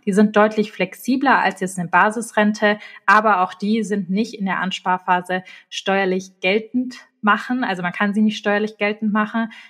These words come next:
Wenn ich jetzt eine Basisrente eben wähle, dann kann ich das schon machen.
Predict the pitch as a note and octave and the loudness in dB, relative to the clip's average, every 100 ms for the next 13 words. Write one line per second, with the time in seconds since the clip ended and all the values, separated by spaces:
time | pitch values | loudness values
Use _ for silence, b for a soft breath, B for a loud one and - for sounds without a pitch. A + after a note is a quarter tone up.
0 | B G3 G3 F#3 F#3 F3 F3+ G#3 G#3 - | B -4 -2 -2 -4 2 2 2 0 -4
1 | G3+ G3+ E3+ F#3 F#3 F#3+ F#3+ F#3+ F#3+ F#3+ | -2 -2 -4 -2 -2 -2 0 0 0 -2
2 | F#3+ _ E3+ F3 F#3 b b - F#3+ F#3+ | -8 _ -2 -2 -4 b b -4 -2 -2
3 | F#3 - - - F#3 F#3 - _ - E3+ | -4 -4 -2 2 0 0 -8 _ -4 -2
4 | - - F#3 | -4 -14 -18